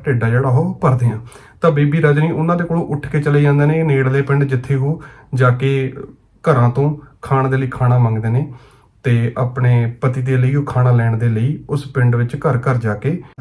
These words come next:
ਤੇ ਉਹਨੂੰ ਜੋ ਆਵਾਜ਼ ਉਸ ਸਮੇਂ ਸੁਣਦੀ ਆ ਤਾਂ ਉਹਨੂੰ ਉਹ ਆਵਾਜ਼ ਦੁਬਾਰਾ ਤੋਂ ਉਹਨਾਂ ਦੇ ਕੰਨਾਂ ਦੇ ਵਿੱਚ ਪੈਣੀ ਸ਼ੁਰੂ ਹੋ ਜਾਂਦੀ ਆ। ਜਦੋਂ ਉਹ ਦੇਖਦੇ ਨੇ ਕਿ ਸਾਹਮਣੇ ਇੱਕ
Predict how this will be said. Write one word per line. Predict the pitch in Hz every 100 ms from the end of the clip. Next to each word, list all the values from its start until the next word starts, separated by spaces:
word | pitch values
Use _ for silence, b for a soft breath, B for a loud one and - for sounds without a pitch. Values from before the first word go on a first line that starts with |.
| 127
ਤੇ | 170
ਉਹਨੂੰ | - 185 208 220
ਜੋ | 160 165 208 -
ਆਵਾਜ਼ | 147 131 143 147
ਉਸ | 170 170 165
ਸਮੇਂ | 160 160
ਸੁਣਦੀ | 139 123 131
ਆ | 143
ਤਾਂ | 151
ਉਹਨੂੰ | 165 165 180 196 -
ਉਹ | - 196 196
ਆਵਾਜ਼ | 143 135 139 185 B B B B
ਦੁਬਾਰਾ | 151 160 165
ਤੋਂ | 160
ਉਹਨਾਂ | 143 151
ਦੇ | 160
ਕੰਨਾਂ | 139 127
ਦੇ | 120
ਵਿੱਚ | 117 120 185 185 -
ਪੈਣੀ | 147 123
ਸ਼ੁਰੂ | 110 131
ਹੋ | 123
ਜਾਂਦੀ | 110 107 110
ਆ। | 113 B B B -
ਜਦੋਂ | 156 170
ਉਹ | 196 196 - - 214 185
ਦੇਖਦੇ | 165 143 165
ਨੇ | 151 139
ਕਿ | 160
ਸਾਹਮਣੇ | 147 143 170
ਇੱਕ | 180 190